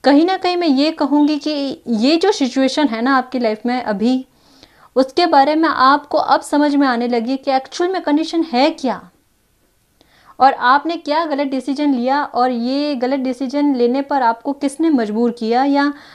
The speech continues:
आपको डिस्ट्रैक्ट किसने किया सही राह पर चलते चलते किसी ने।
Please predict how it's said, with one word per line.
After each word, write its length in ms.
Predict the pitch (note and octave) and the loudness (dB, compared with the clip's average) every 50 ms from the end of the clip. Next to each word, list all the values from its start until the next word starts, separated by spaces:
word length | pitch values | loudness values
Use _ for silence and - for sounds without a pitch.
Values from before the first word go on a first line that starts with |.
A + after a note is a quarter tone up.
| - - _ | -20 -6 _
आपको 380 | B3+ C4+ C4+ - - D#4 D#4+ D#4 | 0 0 0 -2 -4 -2 -2 0
डिस्ट्रैक्ट 600 | B3 A#3 C#4 C#4 - - - D#4+ E4+ F4+ F4+ - | 0 -2 -4 -4 -6 -10 -4 -2 -2 -2 -2 -4
किसने 280 | F4+ - - - C#4+ C4 | -8 -6 -2 -2 -2 -2
किया 260 | C4+ A#3 A3 G#3+ G3+ | -2 -4 -4 -4 -4
सही 320 | G#3 - C4 C4 C#4+ E4 | -4 -2 0 0 2 2
राह 140 | D#4 C4+ B3+ | 2 0 0
पर 160 | B3 - C#4 | 0 -2 -6
चलते 300 | C4 - B3 A#3+ A#3+ C4 | -6 -4 -6 -6 -4 -6
चलते 400 | C4 B3+ A3+ G#3+ G#3 - G#3 G3 G3 F#3+ _ _ _ _ _ _ - | -4 -4 -6 -6 -6 -8 -8 -10 -10 -14 _ _ _ _ _ _ -6
किसी 200 | B3 A#3+ A#3 G#3+ | -4 -4 -2 -4
ने। 160 | G#3 G3 F#3 | -4 -6 -12